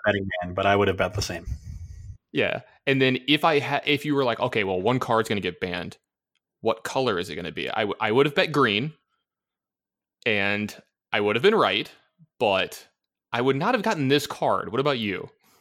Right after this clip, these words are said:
Speaker 1: Um, no, not even close.
Speaker 2: <laughs> So, um, for anyone who doesn't know what we're talking about or, or hasn't heard about the banning yet, Veil of Summer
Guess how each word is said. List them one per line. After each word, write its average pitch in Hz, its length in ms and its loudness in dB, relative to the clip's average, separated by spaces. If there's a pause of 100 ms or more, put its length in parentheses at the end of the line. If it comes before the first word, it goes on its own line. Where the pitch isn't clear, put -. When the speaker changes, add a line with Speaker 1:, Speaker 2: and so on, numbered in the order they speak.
(580)
Speaker 1:
Um, 139 640 6 (1400)
no, 104 300 2 (880)
not 110 260 2
even 101 140 0
close. 190 480 0
Speaker 2:
<laughs> - 40 -20 (420)
So, 127 800 2
um, 117 520 2
for 127 240 -2
anyone 139 420 2
who 117 540 0
doesn't 117 240 0
know 107 560 4
what 107 160 -8
we're 107 80 -4
talking 110 160 -2
about 101 80 2
or, 95 180 0
or 107 60 -4
hasn't 117 260 -4
heard 123 260 0
about 98 380 2 (480)
the 104 60 -8
banning 151 260 2
yet, 98 300 0
Veil 143 500 0
of 170 140 0
Summer 127 600 -2